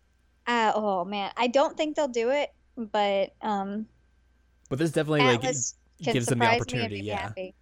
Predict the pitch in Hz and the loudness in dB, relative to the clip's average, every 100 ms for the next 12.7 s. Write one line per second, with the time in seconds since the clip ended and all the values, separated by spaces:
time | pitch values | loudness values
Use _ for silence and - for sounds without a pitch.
0 | _ _ _ _ 220 214 147 196 240 220 | _ _ _ _ -2 0 0 0 0 0
1 | 202 190 - 220 226 202 214 208 190 202 | -2 -4 -2 -2 -4 -4 0 0 2 0
2 | 262 302 277 247 233 254 226 208 202 202 | 2 2 0 0 2 2 0 -4 -4 -4
3 | 233 277 _ _ - 226 226 226 208 196 | -4 -6 _ _ -8 -2 0 2 2 0
4 | - 139 208 _ _ _ _ _ _ _ | -2 -6 -8 _ _ _ _ _ _ _
5 | _ - _ _ _ _ _ _ _ _ | _ -20 _ _ _ _ _ _ _ _
6 | _ _ _ _ _ _ _ _ _ - | _ _ _ _ _ _ _ _ _ -10
7 | 107 104 - 101 - _ _ _ - 110 | -6 -6 -6 -10 -10 _ _ _ -6 -4
8 | 110 107 269 196 - - 269 - 220 - | -2 0 2 2 0 2 0 2 -2 -2
9 | _ _ _ _ _ 254 262 269 269 262 | _ _ _ _ _ -2 2 0 0 -4
10 | 240 226 233 240 214 214 240 254 247 - | -4 -6 -6 -6 -4 -4 -4 -6 -8 -8
11 | 269 226 233 214 214 208 202 214 202 202 | -2 0 0 -2 -2 -6 -6 -6 -6 -6
12 | 196 185 - - 127 165 170 | -6 -6 -8 -6 -2 2 4